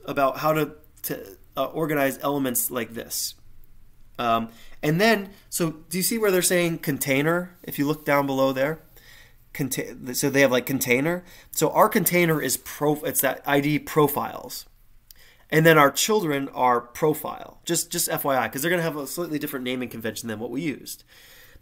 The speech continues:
And also keep in mind, we used an I D for the container. So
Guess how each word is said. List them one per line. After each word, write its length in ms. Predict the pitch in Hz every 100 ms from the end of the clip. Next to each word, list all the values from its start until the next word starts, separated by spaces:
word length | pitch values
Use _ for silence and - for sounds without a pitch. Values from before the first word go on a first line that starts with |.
| _ -
And 280 | 156 151 -
also 260 | 185 190
keep 160 | 226 208
in 80 | 160
mind, 380 | 147 147 151 147
we 80 |
used 300 | 170 185 165 151
an 100 | 143
I 140 | 135
D 240 | 131 135 165
for 180 | -
the 60 | 147
container. 460 | 143 127 131 151 180
So 320 | 135 123